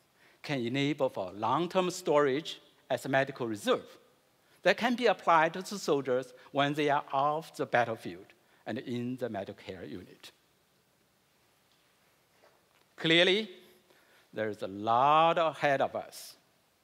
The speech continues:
Further drug development,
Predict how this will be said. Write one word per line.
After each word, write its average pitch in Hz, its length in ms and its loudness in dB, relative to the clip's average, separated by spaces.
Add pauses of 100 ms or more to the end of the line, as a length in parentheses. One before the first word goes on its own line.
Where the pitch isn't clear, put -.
(840)
Further 196 680 2
drug 165 260 2
development, 147 680 0